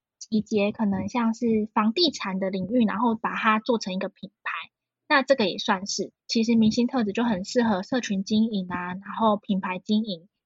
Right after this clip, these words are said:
然后像是在这个开源理财上呢，就是适合开源大于节流。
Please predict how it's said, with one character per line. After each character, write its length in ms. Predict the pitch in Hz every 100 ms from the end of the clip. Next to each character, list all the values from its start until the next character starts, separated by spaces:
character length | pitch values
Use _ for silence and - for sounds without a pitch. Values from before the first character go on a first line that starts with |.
| _
然 220 | 202 214
后 160 | 240 262
像 300 | - 254 233
是 240 | 254 240 -
在 300 | 262 240 220
这 120 | 214
个 200 | 233 214
开 260 | 196 - 254
源 300 | 254 196 202
理 160 | - 202
财 220 | 208 202
上 220 | 214 262
呢， 280 | 214 196 196 -
就 80 | 233
是 220 | 240 233
适 220 | - 269
合 200 | 226 185
开 260 | 185 220 214
源 200 | 196 170
大 200 | 208 196
于 120 | 180 -
节 220 | - 180
流。 260 | 185 170